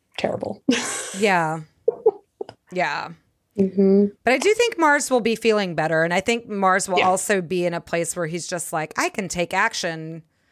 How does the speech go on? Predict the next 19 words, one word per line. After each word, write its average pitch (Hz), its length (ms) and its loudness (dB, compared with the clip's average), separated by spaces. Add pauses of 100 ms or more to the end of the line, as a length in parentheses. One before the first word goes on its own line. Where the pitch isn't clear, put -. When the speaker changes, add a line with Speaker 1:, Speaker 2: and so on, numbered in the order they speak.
(160)
Speaker 1:
Yeah. - 260 0
Speaker 2:
Now, 175 1080 2 (920)
Speaker 1:
Mm-hmm. 202 580 2
Speaker 2:
he 151 80 -4
does 214 340 0
enter 262 720 2
the 208 300 0
opposition 196 840 -2
with 165 280 -4
Saturn. 180 1000 0
That 220 140 0
doesn't 208 220 -8
happen 175 240 -4
until, 165 280 -6
I 156 120 -2
don't 160 320 -8
think, 175 160 -14
until 156 280 -10
July. 156 800 -2